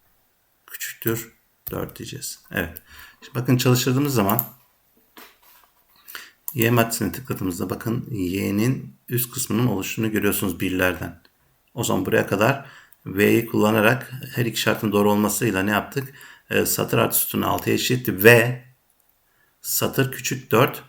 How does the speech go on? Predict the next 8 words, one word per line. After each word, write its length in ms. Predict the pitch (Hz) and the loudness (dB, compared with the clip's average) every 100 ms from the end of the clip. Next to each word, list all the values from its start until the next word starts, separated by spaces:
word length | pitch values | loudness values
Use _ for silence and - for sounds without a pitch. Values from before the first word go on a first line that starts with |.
| _ _ _ _ _ _ | _ _ _ _ _ _
satır 1000 | - - - - - 104 - 139 123 - | -6 -4 -2 -4 -4 -4 -4 -4 -4 -2
eşit 280 | - - - | -4 -2 -4
sütun 560 | - - 127 - - - | -6 0 0 0 -8 -2
ve 440 | 107 123 143 - | 2 2 2 -8
satır 380 | - - 113 120 | -12 -8 -6 -8
küçük 260 | - - - | -8 -6 2
dört 180 | 107 - | 2 2
şartlarının 680 | 107 101 104 98 92 - | -2 -2 -2 -2 -2 -4